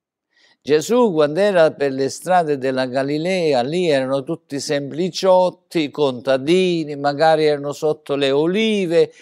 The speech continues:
lui si fermava a parlare, ma adesso siamo in uno stile diverso e adesso dobbiamo modernizzarci. No, no, no, no. <laughs>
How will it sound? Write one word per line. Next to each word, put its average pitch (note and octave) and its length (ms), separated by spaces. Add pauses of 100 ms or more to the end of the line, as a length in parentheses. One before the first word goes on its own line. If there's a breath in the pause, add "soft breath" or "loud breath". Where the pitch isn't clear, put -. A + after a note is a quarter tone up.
(140 loud breath)
lui F#3 240
si D3+ 180
fermava E3 640
a D#3+ 60
parlare, E3 1080
ma - 140
adesso D3+ 520
siamo C3+ 580
in A2+ 80
uno C#3 220
stile D3+ 440
diverso C3+ 840 (320 soft breath)
e A2+ 400
adesso A#2 440
dobbiamo A#2 500
modernizzarci. A2 1300
No, B2 240
no, A#2+ 320
no, - 20
no. G#2 280 (760)
<laughs> - 440